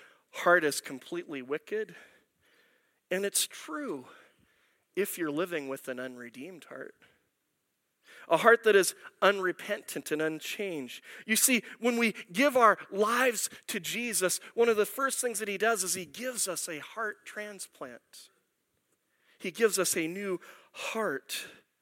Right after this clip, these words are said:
And here's what we need to understand. When he gives you a new heart, it's a good heart, that you now have a good heart inside of you.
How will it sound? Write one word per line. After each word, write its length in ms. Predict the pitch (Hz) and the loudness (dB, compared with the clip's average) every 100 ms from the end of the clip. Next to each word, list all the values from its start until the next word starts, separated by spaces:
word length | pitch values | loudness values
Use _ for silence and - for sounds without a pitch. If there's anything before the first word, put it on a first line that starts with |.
| _ _ _ _ - - | _ _ _ _ -10 -4
And 140 | 262 | 0
here's 260 | 226 311 277 | 2 2 0
what 100 | 247 | -2
we 80 | |
need 140 | 240 214 | -2 4
to 100 | 220 | 4
understand. 540 | 208 196 - 262 233 - - | 4 0 2 2 0 -4 -4
When 140 | 226 | 0
he 80 | 226 | 0
gives 260 | 196 269 226 | 0 -2 0
you 140 | 240 | 2
a 80 | 214 | 2
new 200 | 226 254 | 0 -6
heart, 260 | 247 226 - - - | 0 0 -2 -10 -4
it's 240 | 240 - | 2 4
a 60 | 208 | 2
good 400 | 156 208 233 202 | 0 -10 -8 -8
heart, 300 | 220 196 - - | -4 -4 -6 -4
that 120 | 220 | -4
you 160 | 233 277 | -2 0
now 200 | 269 247 | 2 4
have 180 | 247 220 | 4 6
a 120 | 214 - - | 4 4 -14
good 260 | 156 247 247 | -6 -2 -2
heart 360 | 190 233 240 208 | -2 -4 -4 -4
inside 540 | 185 - 214 196 196 | -6 -6 -6 -8 -8
of 180 | 135 117 | -10 -12
you. 180 | 120 | -18